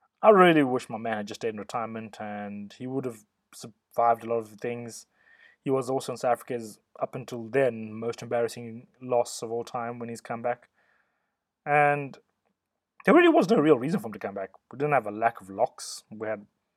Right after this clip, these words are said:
we had the players there. It wasn't a lack of leadership. So I still don't understand why he came back. Maybe he just loved the game so much.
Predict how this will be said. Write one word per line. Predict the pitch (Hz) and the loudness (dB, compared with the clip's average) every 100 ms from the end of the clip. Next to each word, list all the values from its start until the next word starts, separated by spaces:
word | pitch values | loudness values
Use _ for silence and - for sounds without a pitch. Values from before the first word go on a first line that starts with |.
| _ - | _ -2
we | 147 | 0
had | 151 | 0
the | |
players | 107 - 147 139 98 | -4 4 6 6 2
there. | 95 104 | -8 -8
It | |
wasn't | 101 120 117 | -6 -4 -2
a | |
lack | 110 - | -2 -4
of | 92 | -10
leadership. | 110 135 - 101 - _ _ _ _ _ _ _ _ _ _ | -10 -10 -10 -14 -16 _ _ _ _ _ _ _ _ _ _
So | - - 131 127 127 117 _ _ - | -10 -2 0 0 0 -6 _ _ -12
I | |
still | 143 180 | 0 4
don't | |
understand | 170 - 151 123 | 4 4 0 0
why | 107 123 | 2 2
he | 131 | 2
came | 139 139 | -2 2
back. | 143 | 2
Maybe | 131 135 | 0 -4
he | 120 | -6
just | 113 | -6
loved | 104 113 120 | -2 -2 -2
the | 117 | -4
game | 117 120 | -4 -4
so | - | -8
much. | 127 151 - | -6 -8 -10